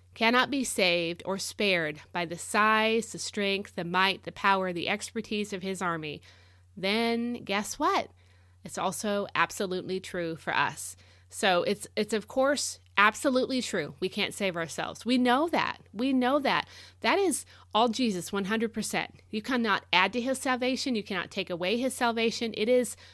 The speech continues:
all Jesus all day long. That's the only reason anybody is saved. The only reason we get in the kingdom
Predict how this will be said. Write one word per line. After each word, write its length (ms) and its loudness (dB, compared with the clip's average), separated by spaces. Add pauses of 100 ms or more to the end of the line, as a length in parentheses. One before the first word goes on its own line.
(200)
all 460 4 (160)
Jesus 500 -2 (100)
all 300 2
day 200 -2
long. 240 -4
That's 180 -8
the 100 -10
only 300 2
reason 420 0
anybody 600 0 (340)
is 140 -6
saved. 440 -4 (640)
The 100 -8
only 200 2
reason 280 0
we 80 0
get 240 0
in 100 0
the 80 -2
kingdom 520 -2